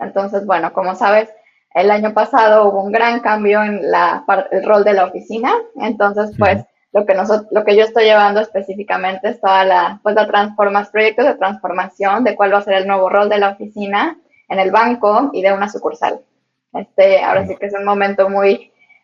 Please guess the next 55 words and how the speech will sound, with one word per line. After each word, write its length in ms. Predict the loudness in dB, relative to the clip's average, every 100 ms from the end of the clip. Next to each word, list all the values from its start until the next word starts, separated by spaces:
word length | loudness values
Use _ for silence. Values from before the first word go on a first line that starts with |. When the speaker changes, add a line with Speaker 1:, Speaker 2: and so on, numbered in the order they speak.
| _ 0
Speaker 1:
muy 280 | 2 4
crítico 560 | 2 0 0 0 2 2
porque 500 | 2 0 2 4 4
antes 400 | 2 0 0 0
todo 180 | 2 2
el 40 |
mundo 160 | 2 0
decía, 260 | 0 0 -2
"No 160 | 0
podemos 240 | 0 0 0
trabajar 400 | -2 2 2 2
desde 140 | 0
casa", 440 | 0 0 2 2
ahora 260 | 2 0 0
ya 80 | 0 -2
todos 200 | -2 -2
probamos 340 | 0 2 0 -2
que 120 | -4
se 80 | -6
Speaker 2:
<laughs> 20 |
Speaker 1:
puede 240 | -2 0
trabajar 440 | 0 0 2 0 0
desde 280 | -4 -4
casa. 400 | 0 0 2 0 0 -8 _ -6
Y 60 | 0
bueno, 260 | 2 2 2
pues 160 | 0
eso 160 | 2 2
es 200 | 2 2
lo 120 | 0
que, 140 | -2
ese 80 | -6
es 60 | -4
mi 120 | -2
trabajo 300 | 0 -2 -2 -8
full 100 | -6 -2
time, 480 | -2 -4 -12 -14 -10
ah, 140 | -10 -4
por 140 | -4
ahora. 340 | 0 -2 -2 -10 _ _ _ _
Speaker 2:
Pues 160 | -6 -2
es 80 | 0
un 100 | 0
buen 140 | -2
reto, 320 | -2 -6 -6
¿eh? 160 | -4 -4 -6
Es 120 | -4
un 120 | -2
buen 160 | 0 -2
reto 180 | -2
lo 100 | -2
que 60 | 0
tienes 240 | 0 0
por 140 | -2 -2
delante. 420 | -2 -4 -6